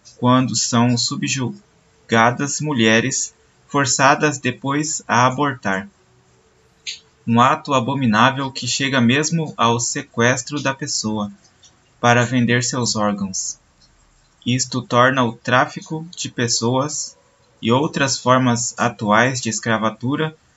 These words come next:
num problema mundial que precisa ser tomado a sério pela humanidade no seu conjunto, porque assim como as organizações criminosas usam redes globais para alcançar os seus objetivos,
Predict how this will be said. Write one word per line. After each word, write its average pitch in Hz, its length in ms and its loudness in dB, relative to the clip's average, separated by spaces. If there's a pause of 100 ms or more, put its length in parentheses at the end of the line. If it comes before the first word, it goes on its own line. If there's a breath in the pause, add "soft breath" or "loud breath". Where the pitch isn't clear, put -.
(180)
num 147 180 0
problema 135 540 0
mundial 131 680 2 (380)
que - 100 -10
precisa 143 540 -2
ser 139 380 -4 (280)
tomado 131 560 4
a 139 80 -2
sério 131 600 -2
pela 117 240 0
humanidade 117 760 2 (720)
no 127 140 0
seu 139 300 0
conjunto, 120 800 0 (440)
porque 113 260 -4
assim 139 540 0 (300)
como 123 280 2
as 120 200 2
organizações 120 800 -2
criminosas 120 760 2
usam 113 320 -2
redes 143 640 -4
globais 113 680 2 (320 soft breath)
para 120 160 6
alcançar 127 640 0
os 147 160 -2
seus 127 200 -2
objetivos, 123 920 -6